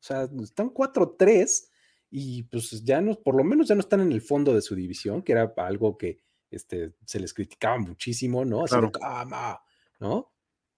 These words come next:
Speaker 1: Por lo menos ya salieron de ese sótano, ya encerraron ahí a los Browns, a ver si pueden, este, mantenerlos ahí.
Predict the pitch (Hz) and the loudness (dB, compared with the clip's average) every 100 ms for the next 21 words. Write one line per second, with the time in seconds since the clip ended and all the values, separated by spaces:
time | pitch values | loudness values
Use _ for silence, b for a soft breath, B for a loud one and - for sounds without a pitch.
0 | _ 85 113 123 120 113 104 110 - 98 | _ -4 0 2 2 0 -10 -10 -4 0
1 | 117 123 113 110 101 123 120 135 139 160 | 0 2 0 -2 -2 -4 0 0 2 0
2 | 113 113 113 117 123 117 101 113 107 101 | 0 -2 -2 2 2 2 0 0 -2 -2
3 | 101 131 185 98 98 107 - 98 92 110 | -2 -2 -4 -4 -4 -4 -2 -2 -4 -10
4 | _ _ _ 110 92 90 87 95 98 107 | _ _ _ -14 -10 -10 -8 -6 -4 0
5 | 104 - 92 135 | 0 0 -4 -4